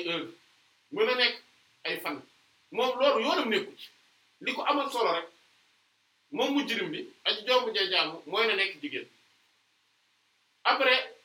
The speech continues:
da ngay gis loolu sax daanaka da koy xaw a puukarewoo ci ne, euh, moom ci aventure am yi, maanaam ni muy doxale, ànd na ceeg junniy jigéen, maanaam daal di wax junni lim, lim, lim boobu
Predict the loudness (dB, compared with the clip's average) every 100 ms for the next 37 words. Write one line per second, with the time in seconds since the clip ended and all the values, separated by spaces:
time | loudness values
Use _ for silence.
0 | _ _ _ -2 4 6 4 2 2 2
1 | 2 -2 2 4 2 -2 -2 4 4 4
2 | -2 -2 2 4 4 -2 -6 _ -2 2
3 | 2 0 _ _ _ _ _ _ 2 6
4 | 8 6 0 -6 2 2 0 -6 -6 -6
5 | -8 -6 -2 -2 -4 -4 0 0 -2 -8
6 | -18 _ _ _ _ _ _ _ _ _
7 | _ _ _ -10 -6 -6 -4 2 4 6
8 | 4 2 -8 _ _ _ _ _ 2 2
9 | 2 -4 -2 6 6 6 -4 -16 0 2
10 | 8 6 8 4 4 2 -8 _ _ -6
11 | -2 0 2 2 2 2 0 -2 0 -2
12 | -4 -8 -8 -8 -10 -14 -12 -14 -6 -4
13 | -4